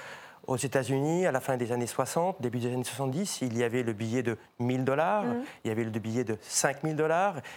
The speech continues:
Speaker 1: il y avait le billet de dix mille dollars. Donc, euh, là, c'est vraiment, euh, quelque chose qui est, qui est inévitable.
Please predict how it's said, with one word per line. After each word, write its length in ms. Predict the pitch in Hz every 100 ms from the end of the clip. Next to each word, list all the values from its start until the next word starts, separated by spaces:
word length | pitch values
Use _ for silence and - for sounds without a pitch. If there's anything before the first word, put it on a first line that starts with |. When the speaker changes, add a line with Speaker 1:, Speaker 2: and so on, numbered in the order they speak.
| -
Speaker 1:
il 80 | 120
y 40 |
avait 120 | 127
le 80 | 127
billet 160 | 123 156
de 80 | 127
dix 260 | 120 202
mille 200 | 214 147
dollars. 560 | 113 98 - - - - _ - - - - -
Donc, 400 | 117 113 107 -
euh, 260 | 113 98 92 - - -
là, 180 | 120 143
c'est 200 | - 123
vraiment, 400 | 139 151 151 139
euh, 200 | 113 104 107 - -
quelque 240 | 120 -
chose 300 | 131 - 143
qui 160 | - 117
est, 80 | 110 -
qui 80 | -
est 100 | -
inévitable. 580 | 143 123 117 110 104